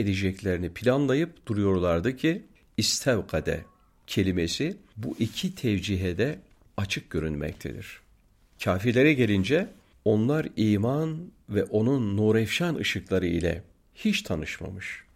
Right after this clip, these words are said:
onu hiç görmemiş ve onun büyüleyici, kutsi atmosferine hiç girmemişlerdir. Bu sebeple kafirler şu ya da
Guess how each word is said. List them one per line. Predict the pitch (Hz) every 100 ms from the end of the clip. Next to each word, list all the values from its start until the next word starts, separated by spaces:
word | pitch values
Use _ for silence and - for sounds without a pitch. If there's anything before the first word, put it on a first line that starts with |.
| _ _ -
onu | 101 123 160 -
hiç | 185 -
görmemiş | - 85 76 80 90 - - - _ _ _ _ _ _
ve | 98
onun | - 101 139 123
büyüleyici, | 92 95 95 98 90 123 156 196 - _ _ _
kutsi | - 117 - - 185 -
atmosferine | 107 - 101 92 104 90 110 139 143 _ -
hiç | - 196 -
girmemişlerdir. | 104 80 78 76 - - - - - - - _ _ _ _ _ _
Bu | 113
sebeple | 101 90 85 - - 160 - - -
kafirler | 98 90 - 92 90 156 - - _ _ _ _ _ _
şu | - - -
ya | 170 135 123
da | 165 190